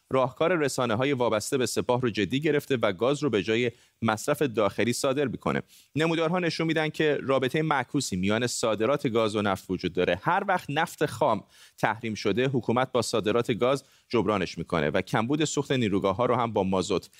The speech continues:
تامین می‌کنه. همین چند روز قبل هم آمریکا عراق رو از تحریم ایران در حوزه واردات گاز معاف کرد.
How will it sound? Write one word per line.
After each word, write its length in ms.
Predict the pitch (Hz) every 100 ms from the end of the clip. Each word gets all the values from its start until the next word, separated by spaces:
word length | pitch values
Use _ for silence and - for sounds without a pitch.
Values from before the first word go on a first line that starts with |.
| - -
تامین 280 | 110 85
می‌کنه. 320 | 73 - 82 - - _ -
همین 200 | 208 196
چند 220 | 180 160
روز 140 | 135
قبل 320 | 135 135 160
هم 100 | 160
آمریکا 460 | - 117 107 - 131
عراق 220 | 117 120
رو 80 | 131
از 240 | 117 101 - _ -
تحریم 380 | 135 117 135 175
ایران 320 | 123 92 85
در 180 | 95 98
حوزه 400 | 110 104 135 131
واردات 460 | 117 107 107 151
گاز 320 | 101 101 90
معاف 260 | 95 78 -
کرد. 260 | 85 73